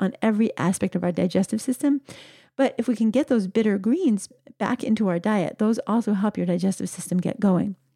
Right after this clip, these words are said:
So digestive bitters, another alternative, which you can do these either or, or you can do, you can do both, is apple cider vinegar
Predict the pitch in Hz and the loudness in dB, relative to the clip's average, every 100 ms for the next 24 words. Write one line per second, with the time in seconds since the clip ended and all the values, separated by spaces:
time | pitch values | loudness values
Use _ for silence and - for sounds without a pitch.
0 | _ _ _ _ - - - - 233 185 | _ _ _ _ -16 -14 -8 0 0 0
1 | - - - - 202 214 233 262 349 240 | -6 -20 -20 -8 -4 0 0 0 0 2
2 | 196 196 220 - - - - 247 262 370 | 2 2 0 -4 -20 -12 -2 2 2 2
3 | 403 - 247 262 311 339 214 196 220 - | 0 0 -2 0 0 2 2 2 -2 0
4 | 269 392 339 294 285 269 247 - 240 247 | -2 0 0 2 2 0 0 0 0 2
5 | 285 - 214 190 214 214 202 202 262 294 | 0 2 2 2 2 2 2 0 0 0
6 | 294 - 269 - 330 302 196 196 214 - | 0 -2 -2 0 0 2 2 0 -2 -8
7 | - - - 226 - 226 285 285 247 214 | -20 -14 -4 -4 -2 -2 0 0 2 2
8 | 196 180 202 196 190 170 | 0 0 0 0 0 -2